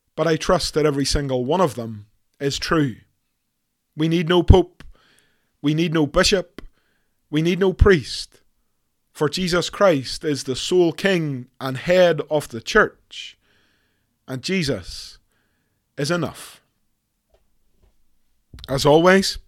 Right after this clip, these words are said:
here are some questions for you to consider. Question one. Christ is the only head of the church. Support this statement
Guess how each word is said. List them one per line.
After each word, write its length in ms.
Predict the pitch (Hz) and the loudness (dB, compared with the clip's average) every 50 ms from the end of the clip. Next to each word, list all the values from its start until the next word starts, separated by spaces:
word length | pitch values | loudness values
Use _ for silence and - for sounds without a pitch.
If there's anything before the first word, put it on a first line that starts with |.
| _ _ | _ _
here 400 | - 220 220 214 208 202 202 190 | -4 2 4 4 4 4 4 0
are 120 | - 190 175 | -2 -2 -2
some 180 | - - 185 | 0 0 0
questions 760 | 180 - - 185 160 135 - - 117 92 90 - - - - - | 0 0 2 2 2 2 0 -4 -10 -12 -14 -14 -14 -16 -16 -12
for 160 | - - 151 | -8 -4 -2
you 100 | 135 135 | -2 0
to 80 | 131 139 | -2 -2
consider. 480 | - 165 156 - - 117 - 95 95 - _ _ _ _ _ _ _ _ _ _ _ _ _ _ _ _ _ _ _ _ _ _ _ | -4 -4 -4 -4 -6 -6 -8 -10 -14 -18 _ _ _ _ _ _ _ _ _ _ _ _ _ _ _ _ _ _ _ _ _ _ _
Question 420 | - - 214 208 - - 196 180 151 | 0 2 2 4 4 2 0 0 0
one. 340 | 143 131 117 104 92 92 92 - _ _ _ _ _ _ _ _ _ _ _ _ _ _ _ _ _ _ _ _ _ _ _ _ _ _ _ _ | -2 -4 -4 -6 -12 -16 -20 -20 _ _ _ _ _ _ _ _ _ _ _ _ _ _ _ _ _ _ _ _ _ _ _ _ _ _ _ _
Christ 480 | - - 202 220 240 254 - - - 202 | 0 4 4 6 6 4 2 -2 -2 -2
is 140 | 190 165 - | -2 0 0
the 180 | 175 160 151 - | 0 -2 -2 -2
only 380 | 190 190 208 190 160 147 135 127 | 0 0 0 0 0 0 -2 -2
head 580 | 113 - 180 180 165 147 131 117 110 101 - - _ _ | 0 2 4 4 4 2 0 -2 -6 -12 -16 -20 _ _
of 220 | - 127 120 - | -10 -10 -10 -10
the 80 | - 104 | -12 -14
church. 680 | - - - 180 170 - - _ _ - - - - _ _ _ _ _ _ _ _ _ _ _ _ _ - | -8 -2 0 0 0 0 -2 _ _ -20 -20 -20 -20 _ _ _ _ _ _ _ _ _ _ _ _ _ -10
Support 480 | - - 160 - - 220 208 202 - | -8 -6 -2 4 6 8 8 8 6
this 180 | - 165 156 - | 4 0 0 0
statement 640 | - - - 185 175 135 127 120 101 - _ - | 0 2 2 2 2 2 -2 -8 -8 -12 _ -20